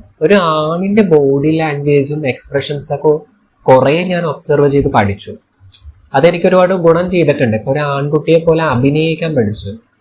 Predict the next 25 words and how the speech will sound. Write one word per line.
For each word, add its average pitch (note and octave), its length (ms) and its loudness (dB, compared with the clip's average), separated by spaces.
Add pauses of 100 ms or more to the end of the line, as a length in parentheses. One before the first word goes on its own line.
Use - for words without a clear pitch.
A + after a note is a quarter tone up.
(280)
അതുകൊണ്ട് E3 260 4
എനിക്ക് F3+ 180 -2
ഇഷ്ടമാണ്. D3 500 0
പണ്ടും D3 360 -2
ഞാൻ F#3+ 200 0
ഫീമെയിൽ E3 580 2
ആർട്ടിസ്റ്റ് E3+ 400 0
ആയിട്ട് D#3+ 180 2
കുറെ D#3+ 260 2
വർക്ക് D3+ 300 -2
ചെയ്തിട്ടുണ്ട്. C#3 460 0
ഇപ്പോഴും F3+ 440 0
ഞാൻ F#3 180 -2
ചിലപ്പോ F3 500 0 (260)
റീൽസ് E3+ 340 2
ഒക്കെ E3+ 140 2
ചെയ്യുമ്പോ E3 340 2
എനിക്ക് D#3 160 -2
ആണായിട്ട് D#3+ 460 2
അഭിനയിക്കാൻ D#3 500 0
ഇഷ്ടമാണ്, D3 280 -2
കാരണം D3 240 2
അന്ന് D3+ 260 -2
പഠിച്ച E3+ 300 0
കാര്യങ്ങളാണ്. C3 680 0